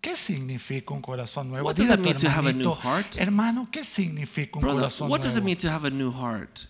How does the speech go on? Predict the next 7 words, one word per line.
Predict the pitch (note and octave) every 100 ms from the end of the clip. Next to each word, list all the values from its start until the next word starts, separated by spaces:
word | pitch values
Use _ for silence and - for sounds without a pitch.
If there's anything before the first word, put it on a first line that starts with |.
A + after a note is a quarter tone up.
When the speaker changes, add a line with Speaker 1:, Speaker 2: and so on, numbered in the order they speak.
| -
Speaker 1:
"El | F3 E3
mío | G3+ G#3+ F3+
chapisteado." | - - D3+ - F#3+ F#3 D3+ A#2+ - - -
Speaker 2:
"Mine | A2+ F3 G#3+ G3
has | F3 F3 D3+
been, | E3+ D#3+ D#3
uh, | C#3+ B2